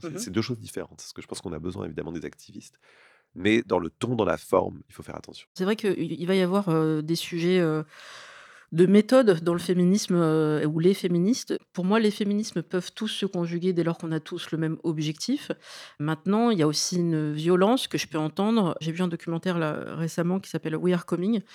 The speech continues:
Speaker 2: sur, justement, les luttes féministes et on, on voyait à quel point des colleuses d'affiches qui mettaient simplement des chiffres, de nombre de victimes par an, et cetera, sur les féminicides, elles étaient, heureusement que c'était filmé, elles étaient, euh, insultées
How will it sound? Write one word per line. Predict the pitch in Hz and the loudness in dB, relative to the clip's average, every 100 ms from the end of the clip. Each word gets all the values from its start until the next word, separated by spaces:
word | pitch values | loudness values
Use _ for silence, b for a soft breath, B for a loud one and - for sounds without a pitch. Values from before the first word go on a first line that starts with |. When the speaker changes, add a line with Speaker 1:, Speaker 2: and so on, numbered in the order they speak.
| B B B | B B B
Speaker 2:
sur, | - - 180 | -6 -4 -4
justement, | 170 156 - 170 | -6 -6 -2 0
les | 175 160 | 0 0
luttes | 180 | -2
féministes | 175 165 170 226 - | -2 0 0 0 0
et | 156 | -2
on, | 156 156 | -2 -4
on | 156 | -6
voyait | 156 180 190 240 - | 0 0 2 0 -2
à | 147 | -6
quel | 175 170 | -4 -6
point | - 202 233 B B B | -4 -4 -4 B B B
des | 147 | -2
colleuses | 165 190 190 175 | 2 4 2 2
d'affiches | 165 170 233 - - | 0 0 -2 -4 -6
qui | - | -4
mettaient | 160 156 | -4 -2
simplement | 160 180 180 185 | -4 -4 -4 -4
des | 190 | -2
chiffres, | 147 - 262 - - _ B B B | -2 -2 -4 -6 -12 _ B B B
de | 135 131 | -8 -2
nombre | 160 156 151 | 0 0 0
de | 147 | 0
victimes | 156 156 - 214 220 | -2 -2 0 2 2
par | 214 151 147 | 2 0 0
an, | 175 196 | 0 0
et | 180 | -2
cetera, | - 147 156 196 320 B B B B | -4 -4 -2 -4 -6 B B B B
sur | - 147 | -6 -4
les | 143 | -4
féminicides, | 147 147 147 151 247 233 - | -2 0 -2 -2 -2 -2 -4
elles | 156 147 151 | -4 -2 -4
étaient, | 151 220 254 269 - | -4 -2 -2 -2 -4
heureusement | 143 147 175 | -4 -2 -4
que | - | -4
c'était | 151 | -4
filmé, | 147 214 269 269 B B B | -4 -2 0 0 B B B
elles | 170 151 156 | -4 -2 -2
étaient, | 156 - 254 | -2 -2 0
euh, | 202 151 143 139 139 - | 2 0 -2 -4 -4 -2
insultées | 214 - 214 - | 0 0 0 2